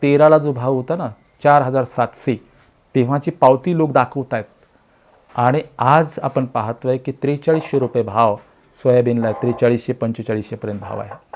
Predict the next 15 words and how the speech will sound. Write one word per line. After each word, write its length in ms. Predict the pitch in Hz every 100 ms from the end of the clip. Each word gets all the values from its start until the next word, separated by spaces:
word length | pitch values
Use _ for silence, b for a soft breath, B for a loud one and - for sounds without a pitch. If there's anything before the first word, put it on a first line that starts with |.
| - - b b - -
शेतकऱ्यांचा 600 | 143 143 156 147 139 156 -
खूप 260 | 165 165 135
मोठा 220 | 123 127
प्रश्न, 380 | - 117 - 123
मी 80 |
फक्त 360 | 117 135 _ 175
सोयाबीनचं 540 | - 135 123 117 113
सांगितलं. 420 | - 107 107 - 131 _ B - -
आपण 160 | 131 156
पाहतोय 480 | 156 147 170 180 180
की 140 | 190
बेज-, 480 | 143 151 151 170 170
बेरोजगारीचा 720 | 139 180 180 160 175 170 170
प्रश्न 360 | - 139 -
आहे. 100 | 110